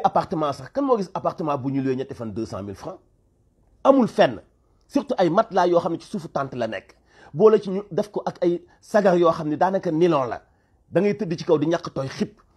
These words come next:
Loolu laa ni beneen gestion la boo xam ne leerul. État bi ñu ngi koy interpeller mu def audit.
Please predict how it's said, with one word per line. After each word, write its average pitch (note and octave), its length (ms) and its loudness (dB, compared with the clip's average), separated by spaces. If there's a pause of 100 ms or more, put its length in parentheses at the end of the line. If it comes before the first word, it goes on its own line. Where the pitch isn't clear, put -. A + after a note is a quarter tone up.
(300)
Loolu F3+ 320 6
laa D#3 200 2
ni C3+ 80 -4
beneen G3+ 280 2
gestion E3 420 -2
la D3+ 80 0
boo C3+ 160 -2
xam C3+ 180 -10
ne A#2+ 80 -8
leerul. C#3 580 -2 (420)
État G#3 280 4
bi E3 120 -2
ñu F#3+ 120 0
ngi G3+ 60 -4
koy F#3 220 2
interpeller G#3 540 2
mu E3+ 100 -4
def - 220 -4 (100)
audit. C#4 460 -2